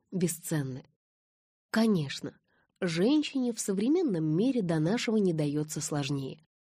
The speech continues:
В архаичных культурах мать, быстро оправившись после родов,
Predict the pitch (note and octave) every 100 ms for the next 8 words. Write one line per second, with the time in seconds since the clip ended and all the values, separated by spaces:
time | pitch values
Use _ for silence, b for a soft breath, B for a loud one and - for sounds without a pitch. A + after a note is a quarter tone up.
0 | _ D#3 F3+ A3 D#4 F#4 - C#4 C4+ -
1 | B3+ - E4 D4+ B3+ G#3 A#3+ B3 F3+ G3
2 | D4 - G3+ F3 F3 F#3 F#3+ F3 - D#3
3 | - D#3+ D3+ D#3 E3+ C#4 C#4